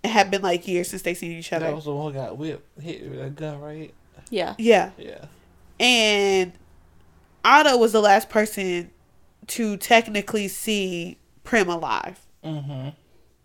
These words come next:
Speaker 3: Damn, who, someone set this up. What the fuck?
Speaker 1: Yeah.
Speaker 3: This can't be a coincidence.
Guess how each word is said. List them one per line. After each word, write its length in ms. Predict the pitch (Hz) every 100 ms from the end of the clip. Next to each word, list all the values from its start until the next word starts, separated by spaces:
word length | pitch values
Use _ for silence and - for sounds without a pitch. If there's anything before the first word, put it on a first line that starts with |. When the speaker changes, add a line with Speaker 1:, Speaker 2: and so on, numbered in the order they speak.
| _ _ _ _ _ _ _ _ _ _ _ _ _ _ 339
Speaker 3:
Damn, 500 | 240 202 254 214 214
who, 120 | 233
someone 360 | 226 285 453 370
set 200 | 262 196
this 180 | 185 -
up. 280 | 151 - -
What 140 | 285 302
the 100 | 277
fuck? 180 | 208
Speaker 1:
Yeah. 220 | 262 277 220
Speaker 3:
This 180 | 220
can't 240 | - 233 175
be 100 | 175
a 40 |
coincidence. 800 | 170 165 143 - 135 139 170 -